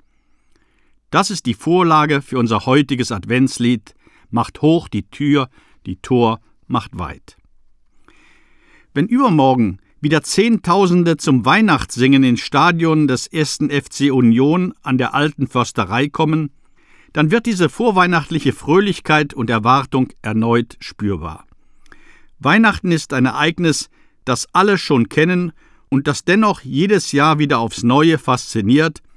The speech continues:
und uns warm ums Herz werden lässt. Die unterschiedlichsten Menschen kommen im Geist weihnachtlicher Vorfreude zusammen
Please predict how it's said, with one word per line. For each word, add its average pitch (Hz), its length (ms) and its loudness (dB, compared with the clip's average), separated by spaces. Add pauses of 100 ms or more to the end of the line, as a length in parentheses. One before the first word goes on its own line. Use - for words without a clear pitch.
(140)
und 117 140 0
uns 101 260 -2
warm 135 500 0
ums 120 220 -4
Herz 95 340 -6
werden 92 260 -6
lässt. - 460 -12 (960)
Die - 80 -4
unterschiedlichsten 196 840 2
Menschen 156 560 0
kommen 185 280 2
im 151 180 2
Geist 147 460 0
weihnachtlicher 175 680 0
Vorfreude 156 640 -2
zusammen 147 560 -2